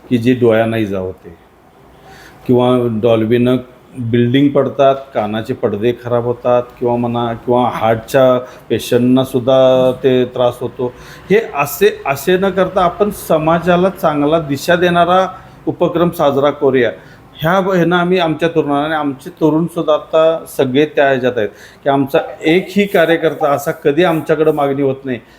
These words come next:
की मला आपण ह्यावेळी काय वेगळं काय, जे, जे आपण आमची जी वडीलधाऱ्यांनी जी घालून दिली परंपरा आहे, त्या परंपरेवरच आम्ही आत्तापर्यंत जातो आणि त-, आमची पुढील पिढीसुद्धा तीच करत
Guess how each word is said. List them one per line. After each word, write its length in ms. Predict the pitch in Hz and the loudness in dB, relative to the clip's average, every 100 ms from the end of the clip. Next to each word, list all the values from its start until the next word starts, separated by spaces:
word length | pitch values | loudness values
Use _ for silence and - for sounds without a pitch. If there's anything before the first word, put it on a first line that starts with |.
| _ - | _ 0
की 120 | 160 | 2
मला 640 | 151 143 143 147 143 143 139 123 | 4 4 6 4 2 0 -4 -6
आपण 320 | 123 143 139 | -2 -2 0
ह्यावेळी 440 | 127 127 131 131 | 0 2 2 0
काय 240 | 127 135 127 | 0 2 2
वेगळं 320 | 127 113 123 | 2 2 0
काय, 200 | 117 110 - - - - | 0 -4 -6 -20 -12 0
जे, 100 | 160 | 0
जे 200 | 135 170 | 2 2
आपण 380 | 170 - 185 185 - - - - - | 2 0 -2 -2 -6 -20 -20 -20 -8
आमची 460 | 127 131 127 170 165 | -4 -4 -4 -4 -2
जी 160 | 175 160 - 123 | -2 -2 -8 -2
वडीलधाऱ्यांनी 640 | 123 127 147 156 160 165 | 2 2 2 0 0 -2
जी 260 | 147 156 165 | 0 0 2
घालून 300 | 139 120 147 | 0 0 0
दिली 200 | 156 156 | 0 0
परंपरा 440 | 160 151 151 160 160 | 2 2 0 0 -2
आहे, 140 | 156 | 0
त्या 120 | 175 | -2
परंपरेवरच 640 | 175 170 170 175 180 185 180 | 0 0 0 0 2 0 0
आम्ही 200 | 165 160 | -2 -2
आत्तापर्यंत 440 | 147 151 143 143 | -4 -4 -4 -2
जातो 240 | 143 139 156 | 0 2 0
आणि 140 | 170 | -2
त-, 160 | - 160 | -2 0
आमची 420 | 123 131 - 165 | 0 -2 -2 -2
पुढील 600 | 156 - _ - 139 165 | -4 -20 _ 2 2 2
पिढीसुद्धा 460 | 180 175 185 185 | 0 0 0 -2
तीच 200 | 196 180 | -4 -6
करत 220 | - 117 | -2 -2